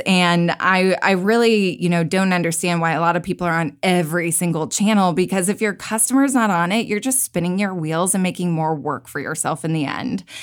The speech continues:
So if you wanna be on LinkedIn, you know, you need to have more industry news, or you're trying to reach, like, a well-educated audience, YouTube, you're trying to build that S E O, you're creating educational videos that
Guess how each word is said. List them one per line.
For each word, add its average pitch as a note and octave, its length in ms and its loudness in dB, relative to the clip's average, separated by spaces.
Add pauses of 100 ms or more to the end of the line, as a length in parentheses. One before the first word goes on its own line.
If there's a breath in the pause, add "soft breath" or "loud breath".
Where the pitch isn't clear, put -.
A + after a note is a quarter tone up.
(240 loud breath)
So F3 300 4
if E3+ 140 0
you E3+ 80 0
wanna E3 160 2
be D#3 140 -2
on D#3+ 140 -2
LinkedIn, A3+ 760 2
you F#3 80 2
know, E3 140 2
you D#3+ 200 0
need D#3+ 280 0
to A3 80 -6
have D#3+ 200 -2
more F3 200 -2
industry G#3+ 500 -2
news, G3+ 640 4
or F3+ 320 2 (380 loud breath)
you're F#3+ 160 2
trying G3+ 280 0
to G3 260 2
reach, G3+ 340 -2
like, G3 180 -2
a F#3 340 0
well-educated G3+ 1000 -2
audience, F3+ 800 0
YouTube, G#3 680 -2 (300 loud breath)
you're F3 160 2
trying F#3+ 320 2
to F3+ 80 2
build F3+ 320 2
that F#3 240 2
S F#3 260 0
E G3 140 2
O, A3 200 4
you're D3+ 180 -2
creating F3+ 440 -2
educational G3 680 -2
videos E3+ 680 0
that E3+ 360 0